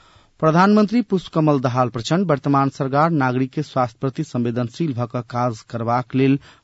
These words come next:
प्रतिबद्ध रहल बतौलनि छथि। चिकित्सा विज्ञान राष्ट्रीय प्रतिष्ठान के बाईसम स्थापना दिवस के अवसर पर आइ काठमांडू में आयोजित कार्यक्रम में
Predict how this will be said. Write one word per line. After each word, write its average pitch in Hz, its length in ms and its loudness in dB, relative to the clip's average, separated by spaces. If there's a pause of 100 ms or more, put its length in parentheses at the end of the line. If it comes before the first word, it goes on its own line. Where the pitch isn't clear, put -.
प्रतिबद्ध 143 440 -2
रहल 113 300 -2
बतौलनि 110 440 -2
छथि। - 340 -10 (400)
चिकित्सा 170 460 0
विज्ञान 151 440 2
राष्ट्रीय 143 420 0
प्रतिष्ठान 139 540 -4
के 143 180 -4
बाईसम 127 440 0
स्थापना 135 440 -4
दिवस 117 280 -6
के 135 100 -4
अवसर 131 220 -4
पर 151 180 -4
आइ 117 120 -2
काठमांडू 123 500 -2
में 151 200 0
आयोजित 113 460 -4
कार्यक्रम 120 400 -2
में 143 180 4